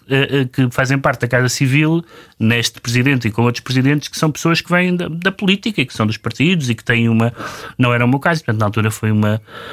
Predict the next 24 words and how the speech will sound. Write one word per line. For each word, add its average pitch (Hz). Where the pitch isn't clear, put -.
foi -
uma 104
surpresa, 113
mas, 110
eh, 101
não 98
era 92
verdadeiramente 101
possível 104
recusar, 110
porque -
era, 110
não, 104
não 104
acontece 107
duas 117
vezes 135
e 110
foi, 98
tem 82
sido -
uma, 90
uma 95
experiência 104